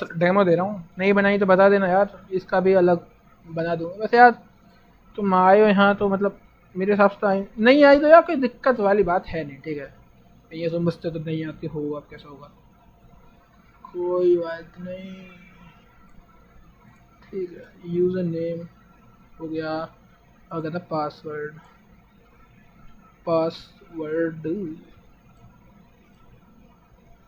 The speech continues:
पासवर्ड टेक्स्ट ही रख दो कि क्या रखोगे यार?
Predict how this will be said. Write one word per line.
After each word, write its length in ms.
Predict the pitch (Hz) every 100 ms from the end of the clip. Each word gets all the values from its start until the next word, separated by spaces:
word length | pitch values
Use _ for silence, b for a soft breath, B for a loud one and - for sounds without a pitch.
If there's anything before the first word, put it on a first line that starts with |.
| _ _ _ _ _ -
पासवर्ड 480 | 196 208 220 220 - -
टेक्स्ट 280 | 190 190 -
ही 60 | 233
रख 120 | 226
दो 160 | 240 247
कि 80 | 220
क्या 160 | 185
रखोगे 300 | 165 156 151
यार? 160 | 156